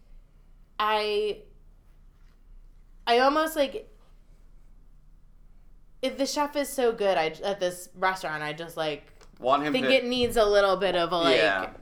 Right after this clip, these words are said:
Speaker 2: No, I get, I get what you're saying.
Speaker 1: pick me up. And it's, I know, like, it's tough for everybody coming out of the pandemic, but I think, like,
Speaker 2: But, yeah, but, but this is our own personal disappointment, too. So
Speaker 1: Yeah.
Speaker 2: other people who, who have nothing to, who have no expectations about it,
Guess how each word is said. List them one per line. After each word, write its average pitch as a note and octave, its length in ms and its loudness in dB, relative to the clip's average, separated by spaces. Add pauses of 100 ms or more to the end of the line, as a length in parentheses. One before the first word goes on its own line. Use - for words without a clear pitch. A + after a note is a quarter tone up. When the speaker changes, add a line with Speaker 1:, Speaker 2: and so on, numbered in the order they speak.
Speaker 2:
No, - 80 -4
I F3+ 180 6
get, D#3+ 240 -2
I D#3+ 120 4
get C#3+ 180 -2
what - 80 -4
you're G3 180 -6
saying. F#3 240 -4
Speaker 1:
pick F#3+ 140 -2
me F#3+ 100 -4
up. G3 160 0
And D4 140 4
it's, F#4 200 -4
I F#4+ 120 4
know, A#3 180 2
like, C4+ 200 4
it's - 240 -10
tough F4 240 -2
for F4 100 2
everybody G#3+ 440 2
coming F#3+ 340 -4
out F3 180 2
of E3+ 80 -6
the E3 100 -4
pandemic, D3+ 680 -8
but D#3+ 120 -6
I D#3+ 140 -4
think, D#3+ 260 -10
like, D3+ 280 -6 (360)
Speaker 2:
But, F3 360 4
yeah, D#3 200 4 (140)
but, F#3 240 8
but F#3+ 180 8
this G3 220 0
is F3+ 120 0
our E3 220 6
own D#3+ 180 0
personal G#2 560 -4
disappointment, F#2 760 -8
too. - 260 -14
So G2+ 280 -2
Speaker 1:
Yeah. B2+ 100 2
Speaker 2:
other C3 180 4
people C3+ 360 0
who, A#2+ 240 4
who C3 160 -4
have A2+ 180 4
nothing A#2+ 600 0
to, B2 180 -8
who C3+ 160 -6
have A2+ 180 4
no B2 220 0
expectations A2 920 -6
about F#2 300 -2
it, F#2+ 200 -4